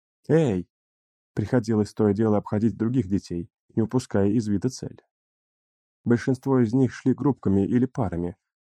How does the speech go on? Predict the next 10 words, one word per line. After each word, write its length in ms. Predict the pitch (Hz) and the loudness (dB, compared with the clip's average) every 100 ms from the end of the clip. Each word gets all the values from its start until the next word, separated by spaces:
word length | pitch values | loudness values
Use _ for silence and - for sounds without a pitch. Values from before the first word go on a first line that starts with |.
| _ _ - | _ _ -2
оживлённо 540 | 107 101 104 110 104 | 0 2 2 2 2
обсуждая 480 | 98 - 95 107 107 | -2 -6 -4 0 0
случившееся 680 | - 117 - 104 - 101 107 | 0 -4 -2 -4 -4 -4 -2
на 80 | 107 | -2
собрании. 600 | 107 127 98 85 - - _ _ _ _ _ _ _ - | -2 -4 -4 -6 -14 -20 _ _ _ _ _ _ _ -4
Оказаться 520 | 110 113 104 98 101 | 0 0 0 -4 -8
в 60 | |
центре 340 | - 113 101 101 | -4 -2 0 -2
большого 460 | 101 104 117 104 | -2 -2 -2 -2
события – 680 | 92 101 101 123 - 92 92 | -2 -4 -2 -2 -2 -6 -6